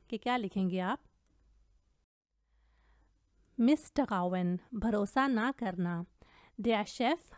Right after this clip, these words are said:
misstraut seinem Sekretär। बॉस को भरोसा नहीं है अपने सेक्रेटरी पर। Zustimmen,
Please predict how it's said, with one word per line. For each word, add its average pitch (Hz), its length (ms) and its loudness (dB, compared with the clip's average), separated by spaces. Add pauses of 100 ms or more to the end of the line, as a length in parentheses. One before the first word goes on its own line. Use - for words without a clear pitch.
(120)
misstraut 226 800 -2
seinem 190 500 0 (140)
Sekretär। 190 840 -2 (520)
बॉस 208 420 2
को 233 160 0
भरोसा 202 440 -2
नहीं 220 260 2
है 226 260 -2
अपने 220 440 -2
सेक्रेटरी 269 640 0
पर। 175 360 -4 (3500)
Zustimmen, 190 800 2